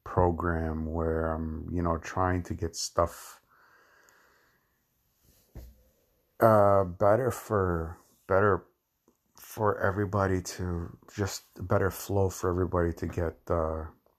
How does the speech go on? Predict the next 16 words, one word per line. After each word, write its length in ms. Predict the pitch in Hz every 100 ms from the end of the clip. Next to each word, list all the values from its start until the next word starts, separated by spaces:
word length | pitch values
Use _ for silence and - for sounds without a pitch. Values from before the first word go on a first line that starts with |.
| _ _ _ - - _ _ _ _ _ -
get 220 | 92 85
moving 580 | 90 92 101 117 120 120
and 280 | 87 87 82
get 320 | 90 87 -
this 240 | - 90 -
new 160 | 104
product 540 | - - 127 127 98 -
out 220 | 95 95 -
and 200 | 101 101
running. 400 | 104 120 123 92 -
And 260 | 98 98 -
I 60 | 107
have 220 | 107 107
been 240 | 107 98
running 360 | 95 104 110 101
into, 280 | 98 92